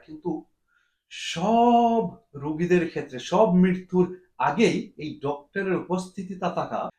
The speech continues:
যেন সবার কাছে ব্যাপারটা একটু নরমাল লাগছিল না।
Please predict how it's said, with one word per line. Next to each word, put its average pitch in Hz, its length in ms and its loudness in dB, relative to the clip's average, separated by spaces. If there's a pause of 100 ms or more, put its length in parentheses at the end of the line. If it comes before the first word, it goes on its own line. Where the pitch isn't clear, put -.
যেন 165 260 -2
সবার 175 380 2
কাছে 175 300 -2
ব্যাপারটা 147 520 -4
একটু 151 200 -6
নরমাল 147 580 -2 (280)
লাগছিল 120 420 -4 (100)
না। 95 120 -14